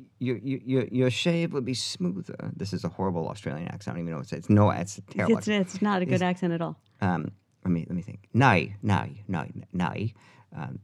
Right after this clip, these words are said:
Speaker 1: that's Australian for no. But he said, "Y-, it's, y-, slow and steady wins the race."
Speaker 2: When
Speaker 1: And
Speaker 2: you're shaving on your face.
Speaker 1: <laughs> That's right.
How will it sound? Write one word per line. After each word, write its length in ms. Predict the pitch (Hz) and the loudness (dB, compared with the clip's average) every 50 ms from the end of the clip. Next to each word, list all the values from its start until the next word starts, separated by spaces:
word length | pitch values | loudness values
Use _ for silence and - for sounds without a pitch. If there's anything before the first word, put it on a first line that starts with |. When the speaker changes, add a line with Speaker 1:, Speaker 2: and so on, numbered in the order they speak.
| _ _ - | _ _ -10
Speaker 1:
that's 180 | - - - | -10 -10 -10
Australian 380 | - - - - - - - - | -10 -14 -12 -14 -14 -12 -14 -14
for 140 | - - 69 | -10 -10 -10
no. 200 | 58 - - - - - _ - | -10 -10 -12 -18 -20 -20 _ -6
But 80 | 92 | -4
he 60 | 95 | -2
said, 220 | 90 98 101 95 90 92 | 0 0 0 -2 -2 -4
"Y-, 180 | 98 104 90 - 101 110 113 | -6 -8 -8 -8 -8 -6 -6
it's, 420 | 120 104 - - - - - - 101 _ _ _ _ _ _ _ _ _ - - - _ _ - - _ - | -6 -6 -8 -12 -14 -16 -16 -18 -20 _ _ _ _ _ _ _ _ _ -20 -20 -20 _ _ -20 -20 _ -18
y-, 520 | - 104 120 139 147 165 151 104 - 101 113 113 117 104 | -16 -12 -8 -6 -4 -4 -4 -4 -6 -12 -16 -18 -18 -18
slow 540 | 95 - - - - 139 139 147 143 139 131 | -16 -14 -12 -6 -4 -2 0 0 2 2 2
and 120 | 131 123 110 | 2 0 0
steady 600 | - - - 107 98 - - 65 69 71 - - _ _ _ _ | -2 -6 -8 -8 -8 -6 -8 -12 -12 -14 -16 -20 _ _ _ _
wins 400 | - 101 98 101 90 82 78 - | -8 -4 -2 -2 -2 -2 -4 -8
the 120 | - - - | -14 -16 -16
race." 480 | - - - - - - - - - - _ _ _ _ _ _ _ _ _ _ _ _ _ _ _ _ _ _ _ _ _ _ _ _ - 170 | -18 -18 -20 -20 -20 -20 -18 -18 -20 -20 _ _ _ _ _ _ _ _ _ _ _ _ _ _ _ _ _ _ _ _ _ _ _ _ -2 2
Speaker 2:
When 180 | 175 247 254 233 | 4 6 8 8
Speaker 1:
And 80 | 226 | 8
Speaker 2:
you're 140 | 208 208 190 | 6 6 2
shaving 560 | 175 - - 175 160 156 135 135 127 135 143 - | 0 0 0 0 -2 -2 -4 -4 -4 -4 -4 -4
on 220 | - 139 151 151 | -6 -6 -4 -4
your 140 | 143 135 143 | -4 -4 -6
face. 580 | - - - - - 139 - - - - - - - - _ _ | -8 -10 -12 -12 -12 -12 -12 -12 -14 -14 -14 -18 -20 -20 _ _
Speaker 1:
<laughs> 240 | _ _ - - - | _ _ -12 -10 -8
That's 260 | 117 104 - - - | -8 -8 -8 -8 -8
right. 180 | - 76 82 98 | -8 -6 -8 -8